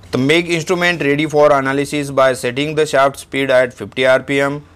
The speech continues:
Attach the calibrated obel meter to the respective shaft so that the knob of the obel meter touches the surface to the shaft whose oblique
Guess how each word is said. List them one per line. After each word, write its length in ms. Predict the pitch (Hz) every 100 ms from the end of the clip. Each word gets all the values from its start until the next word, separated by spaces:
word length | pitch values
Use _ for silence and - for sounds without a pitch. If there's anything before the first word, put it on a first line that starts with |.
| _
Attach 320 | - 120 156 165
the 80 | 180
calibrated 600 | 143 147 143 143 151 139 117
obel 240 | 123 143 139
meter 300 | 139 143 143 147 - - -
to 140 | 123
the 140 | 127 131
respective 520 | 104 - 135 120 143
shaft 380 | 135 135 139 143 _ _ -
so 100 | 151 160 127
that 300 | 123 123 120
the 80 | 117
knob 420 | 120 123 156 -
of 240 | 123 120 120
the 60 | 110 117
obel 260 | 135 151 131
meter 280 | 113 120 117 113 -
touches 400 | 120 160 151 147
the 80 | 160 151
surface 400 | 120 139 135 - - -
to 160 | 107
the 160 | 107 120
shaft 480 | - 135 147 - - _ _ -
whose 260 | 170 160 -
oblique 500 | 117 120 127 135